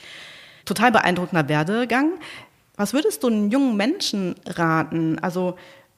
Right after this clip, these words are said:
die jetzt sagt, "Okay, boah, das könnte ich mir auch vorstellen, das hört sich total spannend an."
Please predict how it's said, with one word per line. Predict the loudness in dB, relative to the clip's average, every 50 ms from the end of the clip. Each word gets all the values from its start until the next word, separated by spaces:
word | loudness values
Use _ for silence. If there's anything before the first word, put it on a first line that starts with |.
| _ _ _ _ -8
die | -8
jetzt | -6 -4
sagt, | -4 -4 -4 -6
"Okay, | -10 -10 -6 -4 -2 -2 -2 -4 -6 -8 -14 -20 _ _ _ _ _ _ _ _ _ _ _ _ _ _ _ _ _ -2
boah, | -2 -2
das | -2 -2
könnte | -4 -4 -2
ich | -2
mir | 0 0
auch | 0 -2 -2
vorstellen, | -2 -4 -4 -2 -2 -4 -4 -4 -4 -2 -2 -2
das | -4 -6
hört | -6 -8
sich | -10 -10
total | -10 -6 -4 -4 -4
spannend | -4 -4 -4 -2 -2 -2 -2 -2 -4 -6 -6
an." | -6 -6 -6 -6 -6 -8 -8